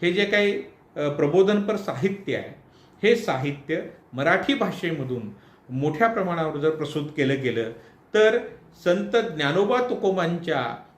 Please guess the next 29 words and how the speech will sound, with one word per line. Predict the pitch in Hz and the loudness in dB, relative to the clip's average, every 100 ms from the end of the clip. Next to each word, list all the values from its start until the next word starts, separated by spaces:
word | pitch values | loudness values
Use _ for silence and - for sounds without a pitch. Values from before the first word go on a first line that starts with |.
| - | -6
यादीमध्ये, | 127 135 214 214 156 151 | -2 0 0 -2 0 -2
महाराष्ट्रातल्या | 147 127 151 139 143 131 139 | -2 -4 -4 -4 -6 -4 -4
संतांच्या | 131 123 123 131 127 120 | -6 -8 -6 -6 -4 -2
यादीमध्ये | 117 110 113 110 107 101 - - - | -2 -4 -8 -6 -6 -8 -16 -10 -4
संत | 160 160 | -2 -2
सेवालाल | 190 139 143 165 180 | -2 0 2 2 2
महाराजांचं | 196 156 143 143 143 143 | 0 -2 -2 -2 -4 -4
नाव | 135 127 | -2 -2
देखील, | 127 127 131 107 - - - | -2 -2 -2 -4 -10 -20 -6
अ, | 131 131 127 - | 0 2 0 0
जोडलं | 135 151 208 | 2 4 6
जाईल | 233 202 160 170 - - - | 6 6 2 0 -10 -20 -16
असं | 123 156 156 147 - | -8 -2 -2 -2 -6
मला | 139 143 | -6 -2
वाटतं. | 147 139 139 196 233 233 - - - | 2 0 0 0 0 0 -10 -12 -6
आणि | 175 220 233 233 - - | -2 -2 -2 -6 -10 0
ही | 240 262 | 2 4
गोष्ट | 208 196 196 208 | 6 4 4 -2
व्हावी | 196 - 139 151 165 147 - - - | -4 -6 -6 -2 0 -2 -4 -16 -14
अशा | 127 165 | -8 -6
प्रकारची | 160 156 151 147 160 | -4 -4 -6 -4 -4
एक | 156 | -2
अपेक्षा | 127 175 175 - | -2 0 0 0
देखील | 185 147 143 135 127 - - | -2 -2 -2 -4 -6 -14 -12
माझ्यासारख्या, | 127 131 143 143 127 139 120 110 - - - | -4 -2 0 -2 0 0 0 -6 -16 -16 -4
अ, | 117 120 117 | -2 0 0
व्यक्तीला, | 127 123 - 147 147 143 143 - - _ - 139 127 123 135 | 0 -2 0 2 2 2 -2 -8 -16 _ -14 -6 -4 0 2
अ, | 139 139 123 - 120 | 2 2 -4 -4 -4
आहे | 117 165 - | 0 0 0